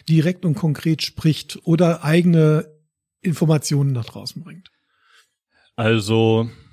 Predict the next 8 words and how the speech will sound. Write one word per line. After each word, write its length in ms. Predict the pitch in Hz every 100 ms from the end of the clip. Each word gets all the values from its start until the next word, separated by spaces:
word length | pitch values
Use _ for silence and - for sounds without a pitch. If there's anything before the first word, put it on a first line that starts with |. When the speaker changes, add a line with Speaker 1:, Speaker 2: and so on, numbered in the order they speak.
| _ _ _ _ _ _ _ _ _ - _ -
Speaker 2:
ich 280 | 110 104
würde 240 | 107 107 104
sagen, 560 | 95 104 104 104 101
dass 640 | 101 101 98 - - - - _ _ -
Podcasts 1200 | 147 - - 127 127 120 - - - - - _ _ _ _ _
zu 540 | - - 117 107 101 98
wissenschaftlichen 800 | 117 139 - 120 - 113 117 101
Themen 760 | - 110 110 104 101 101 -